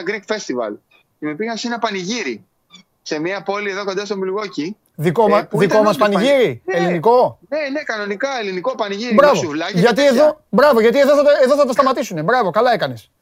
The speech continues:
Speaker 2: Τυχερός είσαι.
Speaker 1: Πρόσεξε τώρα.
Speaker 2: Έλα.
Speaker 1: Και μιλούσα εκεί με έναν Έλληνα που έφτιαχνε τα σουβλάκια και μου λέει, "Είχα τρία εισιτήρια, αλλά τα έδωσα". Του λέω, "Τι εννοείς είχες τρία εισιτήρια και τα έδωσες;" Μου λέει, "Τα είχα πάρει χίλια εννιακόσια ευρώ, χίλια εννιακόσια δολάρια το καθένα".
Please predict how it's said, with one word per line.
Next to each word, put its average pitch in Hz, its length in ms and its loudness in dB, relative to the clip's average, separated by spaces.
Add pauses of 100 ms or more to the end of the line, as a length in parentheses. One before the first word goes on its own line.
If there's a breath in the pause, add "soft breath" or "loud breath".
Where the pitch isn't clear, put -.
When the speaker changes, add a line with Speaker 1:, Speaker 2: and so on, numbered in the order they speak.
(140)
Speaker 2:
Τυχερός 254 420 2
είσαι. 147 180 -8
Speaker 1:
Πρόσεξε 202 360 -8
τώρα. 131 420 -8 (180)
Speaker 2:
Έλα. 175 220 -2
Speaker 1:
Και 139 180 -4
μιλούσα 160 380 -6
εκεί 202 160 -10
με 214 120 -6
έναν 165 240 -6
Έλληνα 165 300 -6
που 143 220 -6
έφτιαχνε 160 300 -6
τα 143 80 -8
σουβλάκια 117 640 -6 (300 loud breath)
και 175 100 -6
μου 170 100 -8
λέει, 240 720 -8
"Είχα 220 260 -6
τρία 214 180 -4
εισιτήρια, 151 640 -6
αλλά 196 200 -6
τα 240 120 -6
έδωσα". 131 400 -8 (360)
Του 185 80 -10
λέω, 247 260 -6
"Τι 277 180 -6
εννοείς 185 320 -6
είχες 139 240 -8
τρία 147 140 -4
εισιτήρια 131 260 -6
και 123 80 -6
τα 127 100 -4
έδωσες;" 117 240 -8
Μου 160 120 -6
λέει, 214 420 -6
"Τα 175 120 -4
είχα 196 220 -6
πάρει 208 220 -4
χίλια 214 200 -8
εννιακόσια 202 380 -6
ευρώ, 180 260 -6 (100)
χίλια 180 200 -6
εννιακόσια 185 640 -8
δολάρια 196 300 -6
το 196 60 -8
καθένα". 180 480 -6